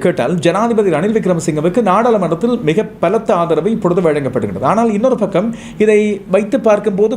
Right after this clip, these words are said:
பல பேர் சொல்கின்ற ஒரு விடயம், ஜனாதிபதிக்கு இவ்வளவுதான் ஆதரவா என்ற கேள்வியே இப்பொழுது நாங்கள் எழுப்ப வேண்டியிருக்கிறது என்று சொல்கின்றார். காரணம், நாடாளுமன்ற உறுப்பினர்கள் நூற்று நாற்பத்தைந்து பேர் இருந்த நாடாளுமன்ற உறுப்பினர்கள், குறிப்பாக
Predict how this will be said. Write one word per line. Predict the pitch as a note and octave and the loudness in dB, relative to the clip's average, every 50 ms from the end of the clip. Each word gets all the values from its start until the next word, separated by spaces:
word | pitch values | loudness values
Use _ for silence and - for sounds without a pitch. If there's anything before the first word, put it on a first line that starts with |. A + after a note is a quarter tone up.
| - | 0
பல | G#3+ F#3+ - G#3+ | 0 2 2 2
பேர் | G#3 G3+ - | 0 0 0
சொல்கின்ற | G3 F#3+ G3 G3 G3+ | -2 -2 0 2 2
ஒரு | F#3 F3+ | 2 2
விடயம், | D#3+ D#3+ E3+ G3+ A#3 A3+ - - - - - - | 2 2 2 0 -2 -4 -8 -12 -16 -6 -2 0
ஜனாதிபதிக்கு | F#3+ G#3 A3+ B3 B3+ A3+ B3 B3 B3+ - A3 G3+ | 2 4 4 2 2 2 0 0 0 0 0 0
இவ்வளவுதான் | F3 A3 B3 C#4 C4+ C4 C4 B3 A3 G3+ | 2 2 2 2 2 2 2 2 2 2
ஆதரவா | G#3+ G#3 A#3 A3+ A3 A3+ A3 G#3 G3+ G#3+ | 2 2 2 2 4 4 2 2 2 0
என்ற | G3 G3 G3+ G#3 | 0 0 2 2
கேள்வியே | G#3+ G#3+ A3 G#3+ A3+ A#3 A#3+ A#3 A3+ | 2 2 2 2 0 0 0 0 0
இப்பொழுது | - - G#3 G#3 G#3 G#3+ G#3 | 0 0 0 0 0 0 0
நாங்கள் | G3+ G3 G3+ G3+ G3 | 0 2 2 4 4
எழுப்ப | G3+ G3+ G#3+ G#3 G3 | 2 2 2 0 0
வேண்டியிருக்கிறது | G3 F3+ F#3 F3+ F3 F#3+ F3+ E3+ E3+ F3 | 0 0 0 0 2 0 0 2 2 2
என்று | F#3 G#3 - A3 | 2 2 2 2
சொல்கின்றார். | F3+ D3+ B2+ G#2 G2+ - - - - - - - - - - - - | 0 0 -2 -4 -6 -8 -10 -16 -20 -20 -18 -16 -16 -16 -6 2 4
காரணம், | A3 G#3 G#3 A3 G#3+ G3+ F3+ - - D3 D#3 | 4 4 6 4 0 0 -2 -4 -2 0 2
நாடாளுமன்ற | F3+ G#3+ A#3+ A#3 A3 G#3+ G#3 G3 F#3 | 2 2 2 2 2 2 0 0 0
உறுப்பினர்கள் | F3+ F3 G3 F3+ F3 F3 F#3 E3+ E3+ - - - - D#3 C#3+ | 0 0 0 0 2 2 0 0 -2 -6 -12 -8 -2 0 2
நூற்று | F#3 B3+ B3 C#4 B3+ A3+ | 2 2 2 2 2 2
நாற்பத்தைந்து | G3+ G3 G#3 G#3 - G3+ F#3+ F#3+ F#3 F3+ F#3+ | 0 0 0 0 0 0 0 2 0 2 2
பேர் | F#3 F3+ E3 | 2 2 2
இருந்த | E3+ E3 D#3+ E3 D#3 D3 C3+ A2+ - - - C3 | 0 2 2 4 4 4 2 0 -2 -4 -4 -2
நாடாளுமன்ற | C#3+ E3+ F3 F3 E3 D#3+ D#3 D3 C#3 C#3 | 0 0 0 0 0 0 2 2 2 0
உறுப்பினர்கள், | C#3 C#3 D#3 C#3+ C3+ F3 G#3+ A3+ A3 F#3+ | 0 0 -2 -2 0 0 -2 0 0 0
குறிப்பாக | E3+ - - D3 C#3+ D#3+ D3 | 0 2 0 0 2 2 2